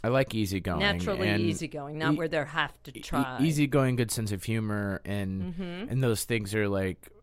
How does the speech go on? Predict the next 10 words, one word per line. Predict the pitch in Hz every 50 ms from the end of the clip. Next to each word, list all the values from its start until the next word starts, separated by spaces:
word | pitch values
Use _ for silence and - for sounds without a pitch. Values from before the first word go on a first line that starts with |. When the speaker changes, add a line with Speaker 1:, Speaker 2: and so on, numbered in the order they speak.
| _ -
Speaker 1:
uh, | 95 98 92 90 85 78 - - - -
higher | - - 120 107 104 101 98 98
up | 95 - 104
on | 98 98 95 92
the, | 90 95 92 90 87 85 80 - -
the | - 98 92
list | 92 98 98 92 92 - - - -
than | - 104 98 92 90 87
other, | - 92 87 87 90 87 90
like, | 87 87 85 82 82 82 - -